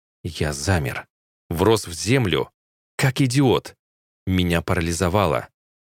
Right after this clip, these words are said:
От ее голоса по всему телу пошли мурашки. Теперь я смотрю, и сердце стучит,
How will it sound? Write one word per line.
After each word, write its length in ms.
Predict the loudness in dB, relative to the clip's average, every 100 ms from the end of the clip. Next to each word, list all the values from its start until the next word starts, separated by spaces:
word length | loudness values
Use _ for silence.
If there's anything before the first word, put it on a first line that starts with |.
| _ _
От 200 | -8 -2
ее 200 | 2 2
голоса 520 | 0 0 2 0 -2 -4
по 120 | -4
всему 320 | -2 -2 -2
телу 320 | 2 2 2
пошли 420 | 2 -2 -2 0
мурашки. 760 | 2 2 0 0 0 -2 -4 -4 _ _ _ _ -6
Теперь 360 | -2 2 4
я 120 | 4
смотрю, 520 | 2 -2 -2 2 2 2
и 120 | -2
сердце 380 | -2 -4 -2 -4
стучит, 600 | -4 -6 -2 2 0 0